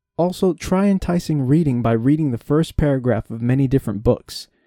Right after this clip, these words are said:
When I did this, nine times out of ten, the students were so engaged by that first paragraph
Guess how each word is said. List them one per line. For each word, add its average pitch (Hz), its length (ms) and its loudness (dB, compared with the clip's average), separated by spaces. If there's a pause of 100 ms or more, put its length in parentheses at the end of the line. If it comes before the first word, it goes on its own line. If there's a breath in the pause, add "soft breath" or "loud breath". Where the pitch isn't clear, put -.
(500)
When 127 160 0
I 147 120 2
did 156 200 0
this, 160 260 -2
nine 147 260 2
times 160 280 2
out 143 100 4
of 107 120 -8
ten, 143 360 2 (260)
the 123 80 -2
students 151 500 2
were 135 120 -2
so 151 280 4
engaged 147 520 2
by 123 120 2
that 113 260 -2
first 139 300 0
paragraph 160 520 0